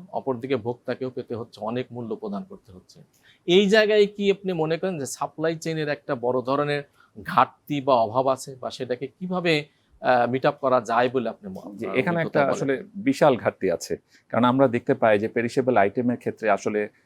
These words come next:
Speaker 2: আমরা যদি ওয়েস্টেজটা দেখি, almost twenty to twenty-five percent ওয়েস্টেজ কিন্তু প্রতিদিন
Speaker 1: রাইট,
Speaker 2: হচ্ছে।
Speaker 1: প্রতি-
Speaker 2: এটা অন্যতম কারণ হচ্ছে কি কোল্ড স্টোরেজের অভাব,
Speaker 1: হুম,
Speaker 2: ঠিক
Speaker 1: হুম।
Speaker 2: আছে? এবং কোল্ড স্টোরেজ যেগুলাই আছে সেগুলা নাইনটি ফাইভ পার্সেন্ট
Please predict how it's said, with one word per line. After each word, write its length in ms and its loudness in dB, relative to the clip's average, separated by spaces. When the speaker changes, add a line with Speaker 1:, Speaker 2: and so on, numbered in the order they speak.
Speaker 2:
আমরা 240 -6
যদি 140 -2
ওয়েস্টেজটা 540 2
দেখি, 240 -2
almost 380 2
twenty 200 -2
to 100 -10
twenty-five 520 -4
percent 220 -6
ওয়েস্টেজ 300 -8
কিন্তু 200 -8
প্রতিদিন 400 -4
Speaker 1:
রাইট, 160 0
Speaker 2:
হচ্ছে। 220 -6
Speaker 1:
প্রতি- 380 -8
Speaker 2:
এটা 120 4
অন্যতম 600 0
কারণ 260 4
হচ্ছে 220 -12
কি 160 -4
কোল্ড 240 0
স্টোরেজের 480 -2
অভাব, 300 -6
Speaker 1:
হুম, 120 -10
Speaker 2:
ঠিক 80 -6
Speaker 1:
হুম। 80 2
Speaker 2:
আছে? 140 0
এবং 180 0
কোল্ড 200 6
স্টোরেজ 300 0
যেগুলাই 320 2
আছে 260 2
সেগুলা 280 -2
নাইনটি 280 -2
ফাইভ 240 2
পার্সেন্ট 420 0